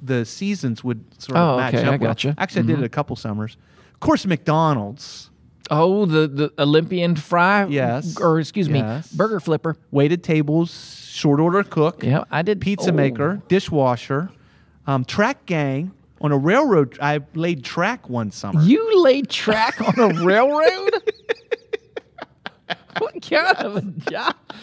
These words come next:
Speaker 2: <laughs> Were you the one holding the little, holding the, the pin that goes in, holding, and then the guy hit it with his big hammer?
Speaker 1: Yes, that's exactly what we did.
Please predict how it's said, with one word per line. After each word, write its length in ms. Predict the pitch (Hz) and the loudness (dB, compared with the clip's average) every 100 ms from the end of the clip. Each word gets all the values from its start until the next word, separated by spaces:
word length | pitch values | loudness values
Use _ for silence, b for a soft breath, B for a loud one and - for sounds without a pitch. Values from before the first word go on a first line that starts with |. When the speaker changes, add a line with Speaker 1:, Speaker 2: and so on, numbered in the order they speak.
| B B B B B - | B B B B B -2
Speaker 2:
<laughs> 600 | 143 220 202 185 - - | 0 0 -2 -4 -8 2
Were 100 | 208 | 4
you 160 | 247 339 | 6 4
the 80 | |
one 220 | 311 262 233 | 4 4 2
holding 500 | 170 208 240 247 247 | 4 4 4 4 4
the 80 | |
little, 300 | 247 247 240 | 4 4 4
holding 500 | 214 180 233 240 226 | 0 0 2 2 2
the, 240 | 196 175 170 | 4 4 4
the 160 | 165 | 0
pin 320 | 151 - 220 214 | 0 0 2 2
that 80 | 214 | 2
goes 280 | 214 202 | 2 4
in, 300 | 202 220 240 | 2 2 2
holding, 360 | 196 233 - - | 2 0 -2 -4
and 220 | 185 175 | 2 4
then 120 | 165 | 4
the 160 | 202 202 | 4 4
guy 380 | 147 165 170 151 B 185 B | 4 2 0 -2 B -14 B
hit 180 | 214 226 | 4 4
it 60 | 190 | 2
with 120 | 196 | 2
his 100 | 170 | 2
big 260 | 202 196 | 4 4
hammer? 460 | 190 180 208 220 220 - - _ _ | 4 4 2 2 0 -4 -20 _ _
Speaker 1:
Yes, 720 | 156 180 370 269 - - - _ - | -2 0 0 -2 -10 -16 -18 _ -2
that's 180 | 151 | -2
exactly 540 | 226 147 170 240 - 220 | -2 0 0 0 0 2
what 180 | 208 196 | 2 2
we 100 | 196 | 0
did. 440 | 214 - 131 | 2 2 0